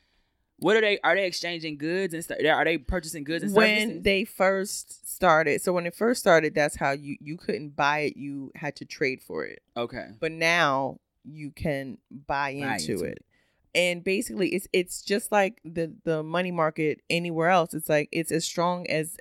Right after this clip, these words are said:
Speaker 2: as the belief in it is.
Speaker 1: Mm-hmm.
Speaker 2: So the more
Speaker 1: Mm-hmm.
Speaker 2: people that pi-, buy into it, the stronger it is,
Speaker 1: The
Speaker 2: which is
Speaker 1: stronger
Speaker 2: why
Speaker 1: it
Speaker 2: it was,
Speaker 1: is.
Speaker 2: like, seventeen thousand dollars or something, like, you know, over ten thousand dollars a couple,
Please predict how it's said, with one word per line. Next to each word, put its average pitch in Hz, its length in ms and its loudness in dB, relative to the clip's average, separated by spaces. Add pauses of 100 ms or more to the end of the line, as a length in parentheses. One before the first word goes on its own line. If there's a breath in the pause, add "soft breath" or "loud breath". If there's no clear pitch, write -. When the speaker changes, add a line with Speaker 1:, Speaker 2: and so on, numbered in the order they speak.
Speaker 2:
as 151 480 0 (340)
the 156 200 0
belief 151 500 -4
in 139 100 -2
it - 120 -4
is. - 360 -12
Speaker 1:
Mm-hmm. 117 300 -10
Speaker 2:
So 170 480 6
the 175 80 -2
more 190 200 2
Speaker 1:
Mm-hmm. - 80 -4
Speaker 2:
people 202 180 -4
that 165 220 2 (200)
pi-, 95 240 2
buy 165 280 0
into 185 280 -4
it, 151 100 -2
the 151 60 -4
stronger 151 460 -4
it 165 80 2
is, 151 80 0
Speaker 1:
The - 60 -2
Speaker 2:
which 147 80 -2
is 143 160 -4
Speaker 1:
stronger 143 60 -2
Speaker 2:
why 147 220 4
Speaker 1:
it 147 40 0
Speaker 2:
it - 20 0
was, 143 80 -6
Speaker 1:
is. 151 40 -4
Speaker 2:
like, 139 140 -2
seventeen 143 420 -10
thousand 139 340 -6
dollars 135 300 -8
or - 60 -14
something, - 240 -12
like, 127 300 -10
you 156 100 -6
know, - 80 0
over 151 220 4
ten 147 160 -8
thousand 139 240 -4
dollars 135 320 -8
a - 20 -12
couple, - 240 -16